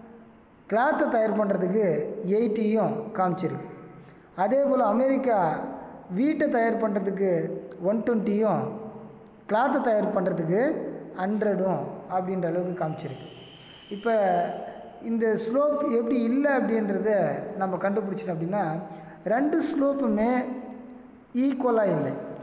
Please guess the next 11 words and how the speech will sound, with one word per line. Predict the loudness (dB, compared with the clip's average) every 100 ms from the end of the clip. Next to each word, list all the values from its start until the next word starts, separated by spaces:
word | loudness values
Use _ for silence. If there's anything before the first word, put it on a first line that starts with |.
| -2
Slopes | 0 2 2
are | 2 2
not | 0 0
equal-ஆ | 0 -2 0 2 2
இருக்கு. | 0 -4 -8 -12 -16 -18 -18 -20 -20 -20 -10
அப்ப | -2 0
ரெண்டுமே | 2 2 4
ஈக்குவலா | 4 2 2 2 4
இல்லை | 4 2 2
அப்படின்னும் | 2 2 0 0
பொழுது, | -2 -4 -2 -2